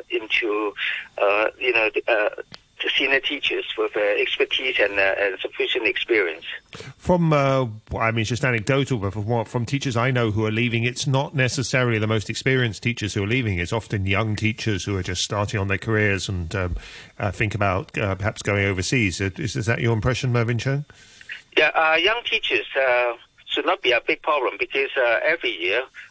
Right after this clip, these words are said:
Speaker 1: we do have, uh, an, an expanding, uh, team of, uh, graduates from, from, say, faculties of education or schools of education at the local, uh, public,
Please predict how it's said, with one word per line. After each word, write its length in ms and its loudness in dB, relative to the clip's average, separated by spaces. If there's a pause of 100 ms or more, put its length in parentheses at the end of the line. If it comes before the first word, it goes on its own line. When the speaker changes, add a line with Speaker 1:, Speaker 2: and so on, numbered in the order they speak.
Speaker 1:
we 80 0
do 200 2
have, 220 2
uh, 280 2 (340)
an, 120 -4 (140)
an 220 -2
expanding, 720 -2 (120)
uh, 200 0
team 280 0
of, 300 2
uh, 240 2
graduates 480 0
from, 300 -2 (560)
from, 460 0
say, 160 4
faculties 600 0
of 120 0
education 540 -2
or 140 -4
schools 340 -2
of 120 2
education 600 -2
at 140 2
the 60 -2
local, 520 0 (140)
uh, 220 4
public, 360 -2